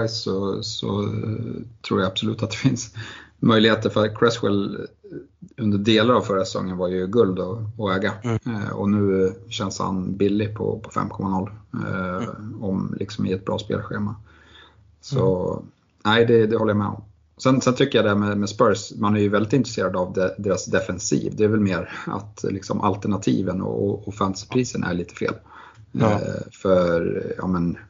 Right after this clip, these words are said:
Speaker 1: eh, vi såg redan under för-, förra säsongen hur, hur Conte lyfte hela laget och jag tror Bissouma kommer, eh, hjälpa till den där defensiven ännu mer och stänga till, eh, mittfältet, eh, bättre än vad de gjorde i fjol.
Speaker 2: Ja, verkligen.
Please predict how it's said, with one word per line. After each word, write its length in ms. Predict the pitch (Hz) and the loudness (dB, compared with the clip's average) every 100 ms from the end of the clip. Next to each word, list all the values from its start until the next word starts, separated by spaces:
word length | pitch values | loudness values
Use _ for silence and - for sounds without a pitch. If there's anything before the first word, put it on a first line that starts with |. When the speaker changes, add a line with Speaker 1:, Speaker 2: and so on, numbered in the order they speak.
| _ | _
Speaker 1:
eh, 180 | 139 101 | -6 -4
vi 100 | 95 | -2
såg 280 | - 107 104 | 4 6 6
redan 200 | 92 90 | 4 2
under 220 | 92 85 | 0 -2
för-, 720 | - - _ 98 92 - - - | -6 -12 _ -2 0 0 -2 0
förra 220 | 107 110 | 4 4
säsongen 340 | 107 95 95 | 4 4 4
hur, 320 | 98 95 95 - | 2 2 0 -2
hur 100 | 95 | -4
Conte 340 | - 101 95 92 | -2 -2 0 0
lyfte 280 | 95 - 95 | 0 2 2
hela 140 | 92 | 4
laget 360 | 101 104 92 - | 4 4 2 -2
och 100 | 95 | -2
jag 100 | - | 2
tror 140 | 110 | 2
Bissouma 520 | 95 95 101 104 92 | 2 0 2 2 2
kommer, 440 | - 98 92 95 - - - - _ - | 0 -2 0 0 -4 -18 -20 -20 _ -8
eh, 680 | - 85 85 85 87 - 95 | -4 -2 -2 -2 -4 -4 0
hjälpa 340 | 92 - 92 | 0 0 0
till 240 | - 101 | 4 4
den 140 | 92 87 | 4 0
där 220 | 87 90 | -2 -2
defensiven 560 | 90 - 95 101 90 95 | -4 -6 -6 -2 0 2
ännu 280 | 95 107 | 4 6
mer 200 | 98 90 | 4 2
och 80 | 90 | -4
stänga 460 | - 92 95 95 - | -4 -2 -2 -2 -4
till, 320 | - 98 - - - | 0 0 0 -8 -8
eh, 480 | 50 - - - - | -4 -4 -4 -4 -4
mittfältet, 680 | 52 - - 95 - - - - - | -4 -4 0 0 0 -4 -6 -10 -4
eh, 220 | - 98 | -2 0
bättre 300 | - - 95 | 0 0 -4
än 80 | 92 | -2
vad 120 | 95 | 0
de 120 | 95 | 0
gjorde 340 | 95 95 92 - | -2 -2 -4 -6
i 140 | - 107 | -6 0
fjol. 220 | - - - _ _ _ _ _ _ | 0 0 -4 _ _ _ _ _ _
Speaker 2:
Ja, 180 | 117 113 | -6 -2
verkligen. 560 | 117 117 - 147 67 | 0 -2 -4 -4 -4